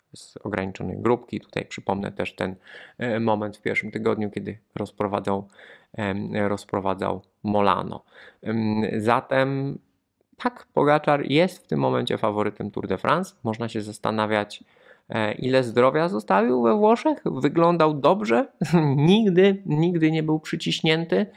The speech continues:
e, przez swoich rywali. W związku z tym wiele wskazuje na to, że on faktycznie ten wyścig kontrolował. Z drugiej strony jechał go tak, żeby go wygrać, żeby go wygrać w sposób przekonujący. E, więc to nie jest tak, że on się jakoś, e, tutaj szczególnie oszczędzał.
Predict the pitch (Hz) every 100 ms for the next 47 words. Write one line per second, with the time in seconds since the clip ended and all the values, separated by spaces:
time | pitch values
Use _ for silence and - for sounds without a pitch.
0 | - - - - - 147 147 - 151 -
1 | - 143 143 151 143 143 180 190 143 143
2 | - 139 - 139 131 131 127 - 123 123
3 | 123 117 - 117 113 - - - 147 139
4 | 131 131 - - - 117 117 117 147 165
5 | 135 139 143 127 131 123 120 120 120 104
6 | - 107 104 101 101 - 110 180 214 175
7 | 127 117 110 107 - 120 117 104 - -
8 | - 107 110 - - _ - - 208 220
9 | 277 226 220 214 220 - 269 - - -
10 | - - - 170 160 160 - 151 175 185
11 | - 165 156 151 - 139 135 135 127 127
12 | 127 113 127 127 - _ _ - - 131
13 | 127 131 127 127 139 - 127 120 120 120
14 | 120 113 - - - 170 101 92